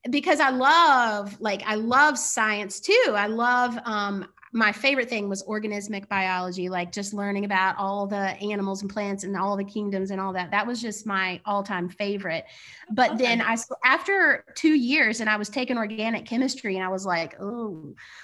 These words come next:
Speaker 1: where am I going with this? Like, I can, I'm, I don't wanna be in a lab. I don't wanna be, like, what am I doing with this?" And then I realized, like, that's not really my path. And so I switched to education and, um, was just elementary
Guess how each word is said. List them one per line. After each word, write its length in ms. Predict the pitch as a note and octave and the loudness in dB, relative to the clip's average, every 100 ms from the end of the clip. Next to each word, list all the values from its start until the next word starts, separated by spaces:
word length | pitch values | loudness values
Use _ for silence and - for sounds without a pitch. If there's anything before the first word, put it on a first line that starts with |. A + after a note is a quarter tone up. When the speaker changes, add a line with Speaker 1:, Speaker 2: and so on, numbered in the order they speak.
| - | -2
Speaker 1:
where 160 | A#3 | 4
am 100 | F4+ | 6
I 120 | F4+ A3+ | 6 4
going 260 | G#3+ F4+ | 4 4
with 160 | C4+ - | 4 4
this? 240 | G3+ G3 | 0 0
Like, 140 | A3 G#3 | 2 4
I 160 | B3 | 4
can, 420 | - F4 C#4+ - - G4+ | 6 4 4 2 -8 0
I'm, 180 | B3 C4 - | 2 4 2
I 80 | A3+ | 4
don't 200 | A#3 D4 | 6 6
wanna 140 | G#4 D#4+ | 6 6
be 120 | D4 | 6
in 60 | |
a 60 | B3+ | 6
lab. 420 | A#3+ G3 G3 A3+ | 6 8 8 8
I 80 | A#3+ | 8
don't 180 | A#3+ C#4+ | 6 6
wanna 240 | F4 F4+ | 4 4
be, 140 | A#3+ A#3+ | 2 2
like, 160 | B3 | 2
what 180 | A3+ C#4 | 2 4
am 80 | F4+ | 6
I 80 | E4 | 4
doing 320 | B3 C4+ C4+ | 4 2 2
with 160 | G#3+ | 2
this?" 320 | G3 F3+ F#3 G3 | -2 -4 -4 -4
And 100 | G#3 | -2
then 120 | G#3 | -2
I 80 | G3+ | -2
realized, 680 | G3+ G3+ G3 E3+ F3 - | -2 -2 0 0 0 -6
like, 160 | F#3 F#3+ | -10 -2
that's 260 | A3 A3 | 0 0
not 280 | B3 A3+ F#3+ | -2 -4 -4
really 240 | F#3+ E3+ E3+ | -6 -6 -4
my 180 | D#3+ | -4
path. 380 | D#3+ D#3+ D3+ D#3+ | -6 -8 -8 -10
And 160 | F#3 F#3 | -8 -8
so 340 | F#3+ G3+ F#3 F#3+ - - - | -2 -2 -2 -6 -18 -16 -6
I 100 | A3 | -6
switched 480 | - A3+ G#3 - | -4 -6 -6 -8
to 100 | - | -8
education 760 | G3 F#3 F3+ G3 F#3+ F#3 D3 F3 - | -6 -6 -6 -6 -6 -6 -8 -8 -8
and, 300 | F#3 F3+ F3 | -6 -6 -4
um, 380 | F#3 F3 E3+ F3 _ _ _ _ _ - | -4 -4 -6 -10 _ _ _ _ _ -16
was 220 | - F#3+ F#3+ | -6 -6 -4
just 220 | F#3+ - | -8 -6
elementary 560 | F#3+ F#3+ F#3 F#3+ F3+ | -6 -4 -6 -6 -6